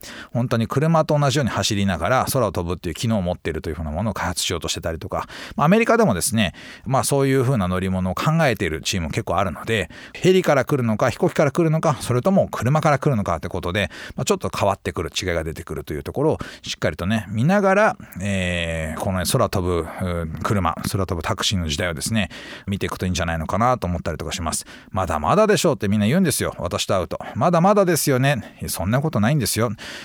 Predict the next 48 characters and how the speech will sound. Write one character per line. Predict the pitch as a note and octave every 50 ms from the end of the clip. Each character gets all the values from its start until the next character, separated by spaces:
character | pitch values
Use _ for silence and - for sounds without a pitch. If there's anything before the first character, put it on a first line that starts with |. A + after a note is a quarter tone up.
| - -
よ | - E3 E3+
く | - -
考 | - F#3+ G#3 A#3+ A3+
え | G3
て | G#2+ G2+
く | F2
だ | E2+ C#2+
さ | - - C2+
い | -
と。 | - - - - - -
二 | A2 A2 A2+
千 | - F#3 F3+ D3 B2+
二 | D3 F3+ F#3
十 | D3+ D3 C#3 G#2+
五 | F#2 G2+ B2
年、 | D#3 D#3+ D3
二 | F3 F3+
千 | - F3 D3 C3+ C3 C3
二 | C3 D3+ C#3+ C#3
十 | A#2+ A#2 B2+
六 | G2 G#2+ - - G#3
年 | F#3+ C#3+
に | G#2+
は | E2+
で | D#2+ D#2
す | - -
ね、 | G#2+ G#2+ F#2 D#2+
も | F#2+ B2 B2 A2 F#2+
う |
ね、 | F#2 F#2 E2+ D#2+ C#2+
実 | E2 E2+ A2+ B2 - - F#3+
用 | G3+ G3+
化 | F#3+ F3+
で | F#3 G#3
き | F#3
て | - D#3
る | A2+ F2
チ | - -
ー | G2
ム | E2
結 | - - E3 -
構 | - G#2 G#2
あ | D3+
る | E3
ん | B2+
で | F#2+
す | - - A2
よ。 | C3